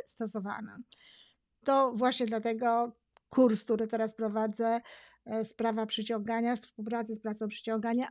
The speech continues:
również ma trzydzieści dni właśnie dla tych nawyków. Od lat piszę pamiętnik. Zatem tym, co robiłam, dzieliłam się w pamiętniku.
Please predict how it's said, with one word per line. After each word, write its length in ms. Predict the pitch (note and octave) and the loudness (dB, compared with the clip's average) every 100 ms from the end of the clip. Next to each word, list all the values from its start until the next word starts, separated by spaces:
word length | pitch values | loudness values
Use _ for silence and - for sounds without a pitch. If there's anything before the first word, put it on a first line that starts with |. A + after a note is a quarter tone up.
| - | -4
również 680 | B3 C4 F4+ C#4+ A3 G#3 G#3+ | -2 0 0 0 -2 -2 -4
ma 180 | - | -10
trzydzieści 640 | - - G#3 G3+ G#3 - A3 | -10 -6 -4 -2 -2 -2 -6
dni 200 | A#3 A#3 G4+ | -6 -10 -6
właśnie 380 | G3 G#3+ G#3+ D#4+ | -2 0 0 -2
dla 160 | B3 | -2
tych 240 | G#3+ B3 - _ | -2 -4 -6 _
nawyków. 680 | A#3 B3+ A#3+ A3 - - - _ _ _ _ _ _ _ _ _ _ _ _ _ - - - _ | 4 4 4 0 -8 -20 -20 _ _ _ _ _ _ _ _ _ _ _ _ _ -20 -20 -20 _
Od 160 | C#4+ B3+ | 0 6
lat 200 | E4 E4+ | 6 6
piszę 240 | A#3+ - | 0 0
pamiętnik. 880 | G#3+ G#3 G#3 G#3 - - - - - _ | 0 2 2 2 -4 -14 -18 -20 -20 _
Zatem 580 | G#3+ B3 B3 B3+ B3 A#3 | 0 2 4 6 6 4
tym, 260 | A3 D4+ D4+ | 4 2 2
co 140 | C#4+ | 0
robiłam, 460 | C4 G#3+ G#3+ B3 A#3+ | 2 2 2 4 4
dzieliłam 380 | A3+ A3 B3 B3 | 4 2 4 2
się 120 | C4 | 0
w 80 | - | -2
pamiętniku. 680 | A#3 A3+ G#3+ G3 G3 - | 2 4 2 0 -8 -14